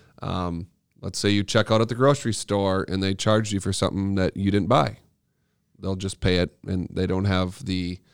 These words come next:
ability to go and talk to the manager and say, "Listen, I didn't, I didn't pay for this." Um,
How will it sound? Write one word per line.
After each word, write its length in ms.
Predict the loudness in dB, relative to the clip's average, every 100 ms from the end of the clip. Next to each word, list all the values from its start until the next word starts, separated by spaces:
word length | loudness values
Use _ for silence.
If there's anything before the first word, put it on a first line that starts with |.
| _ _ _
ability 640 | -4 4 8 8 6 2 -2 -6
to 140 | -4
go 500 | 0 2 4 2 0 -2
and 460 | -2 0 -2 -4 -8 -8
talk 380 | -4 -4 -6 -6
to 120 | -4
the 60 | -2
manager 400 | -2 -4 -4 -4
and 120 | -4
say, 160 | -2 0
"Listen, 300 | 0 0 -2
I 60 | 0
didn't, 200 | -2 -4 -8
I 60 | -6
didn't 160 | -2
pay 120 | 2 0
for 100 | 0
this." 240 | -14 -16 -20 _ -20 -20 _ _ _ -8
Um, 460 | -2 0 0 -2